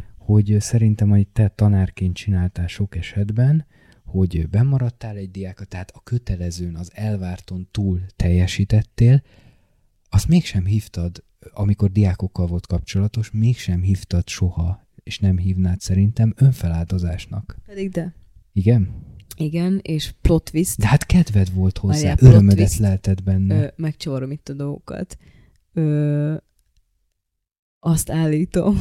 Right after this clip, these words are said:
Speaker 2: <laughs> itt a szójárásod élve, hogy neked azért is, meg nagyon sok férfinak, én, én, tehát akivel beszéltünk, ö, férfi kolléga, azért nehéz a férfiaknak manapság tanárnak lenni, mert a sok nő között megfulladtok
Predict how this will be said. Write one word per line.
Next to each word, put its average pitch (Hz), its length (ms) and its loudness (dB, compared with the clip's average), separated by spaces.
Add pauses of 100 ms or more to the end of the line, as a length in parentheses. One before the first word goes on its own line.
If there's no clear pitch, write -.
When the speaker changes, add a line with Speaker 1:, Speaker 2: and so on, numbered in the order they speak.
(160)
Speaker 2:
<laughs> - 140 -4
itt 220 220 -8
a 214 60 0
szójárásod 165 800 -4
élve, 165 480 4 (420)
hogy 170 180 2
neked 151 520 -4
azért 160 440 -2
is, - 300 -10
meg 151 160 0
nagyon 160 340 2
sok - 220 -8
férfinak, 131 640 -4
én, 135 180 -6
én, 151 200 -6 (120)
tehát - 220 -2
akivel 139 420 -2
beszéltünk, 135 680 -6
ö, 131 260 -4
férfi 135 380 -4
kolléga, 139 680 -6 (560)
azért 156 420 -4
nehéz 139 380 -4
a 143 60 -6
férfiaknak 135 720 -6
manapság 131 500 -8
tanárnak 131 580 -8
lenni, 151 480 -8
mert 120 220 -6
a 143 60 -8
sok - 300 -4
nő 135 140 -4
között 135 360 -4
megfulladtok 127 960 -8